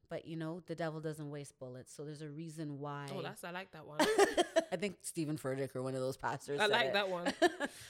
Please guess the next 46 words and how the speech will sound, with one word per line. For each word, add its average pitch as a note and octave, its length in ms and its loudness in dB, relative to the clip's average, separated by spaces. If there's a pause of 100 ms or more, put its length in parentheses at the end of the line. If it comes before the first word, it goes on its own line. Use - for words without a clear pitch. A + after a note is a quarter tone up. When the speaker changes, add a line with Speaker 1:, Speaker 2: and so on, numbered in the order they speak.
(140)
Speaker 1:
But G#3 140 4
that's, A3 400 4 (100)
yeah, E3+ 240 10 (280)
yeah, A3 240 -2
the F3+ 100 -4 (180)
devil F3+ 220 4
doesn't F#3 260 -2
waste F3 240 -2
bullets. F3 320 0
And D3+ 140 -4
if D3 160 -8
you D3+ 60 -14
can D#3 180 -6
see F#3+ 560 -10
the D#3 100 -8
aggression D3+ 520 -4
that C#3 140 -8
comes D#3 280 -8
against C3+ 320 -10
Black F3+ 260 -6
people, C3+ 460 -10 (320)
that's F3+ 240 -2
how F3+ 160 2
we F3 180 -2
know. E3 440 -6 (520)
And - 180 -2
even C4 260 -6
if C#4 120 -6
it G3 140 -2
is F#3+ 180 -2
a G3 80 -2
mythical E3+ 580 -4
story D#3+ 420 -4
that D#3+ 140 -6
I'm D3+ 260 -4 (180)
recounting D#3+ 680 -6
or, D3 400 -2 (260)
you D#3+ 60 -6
know, C#3+ 300 -4 (480)
when D#3 300 -2
an D#3+ 100 -4
atheist D#3 540 -4
don't D3 180 -4
believe D3+ 400 -4
in D3+ 80 -8
that, D3 240 -8